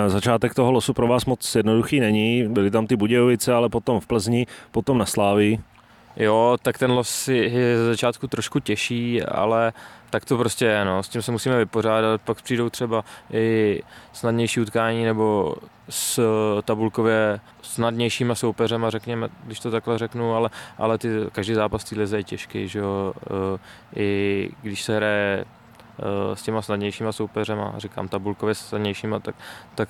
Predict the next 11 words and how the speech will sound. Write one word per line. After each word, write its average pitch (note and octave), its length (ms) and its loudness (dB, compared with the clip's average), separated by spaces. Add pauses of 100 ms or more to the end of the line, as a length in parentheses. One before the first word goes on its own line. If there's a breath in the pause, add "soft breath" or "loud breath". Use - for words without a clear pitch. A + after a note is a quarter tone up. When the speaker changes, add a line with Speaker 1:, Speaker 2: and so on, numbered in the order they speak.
Speaker 2:
kolikrát G#2 380 -2
to G#2+ 100 0
může G#2 180 0
být G#2+ 140 4
horší, G2 360 -2
protože G2+ 680 -4 (400 loud breath)
proti G2+ 240 -8
těm, G2+ 320 -4 (340)
eh, G2 60 -12 (160)
silnějším G#2 420 -4
soupeřům G#2 720 -4